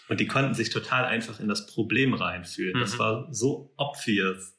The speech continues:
Speaker 1: weil sie es kennen
Speaker 2: Ja,
Speaker 1: und weil das
Speaker 2: total.
Speaker 1: auch der Pay-, also das war der Grund für die Ausschreibung, weil es so ätzend ist,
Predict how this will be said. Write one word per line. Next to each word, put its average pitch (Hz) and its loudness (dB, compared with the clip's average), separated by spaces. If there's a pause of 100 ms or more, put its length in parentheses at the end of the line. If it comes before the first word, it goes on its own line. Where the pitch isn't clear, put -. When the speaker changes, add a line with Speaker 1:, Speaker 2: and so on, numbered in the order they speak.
Speaker 1:
weil 104 0
sie 113 2
es - -2
kennen 127 2
Speaker 2:
Ja, 104 4
Speaker 1:
und 92 -4
weil 98 2
das 131 4
Speaker 2:
total. 110 0
Speaker 1:
auch 101 -4
der 110 0
Pay-, 131 0
also 104 -4
das - -6
war 117 4
der 107 2
Grund 143 0
für - -2
die - -4
Ausschreibung, 98 0 (360)
weil 101 2
es 110 0
so 165 0
ätzend 160 -2
ist, 117 -4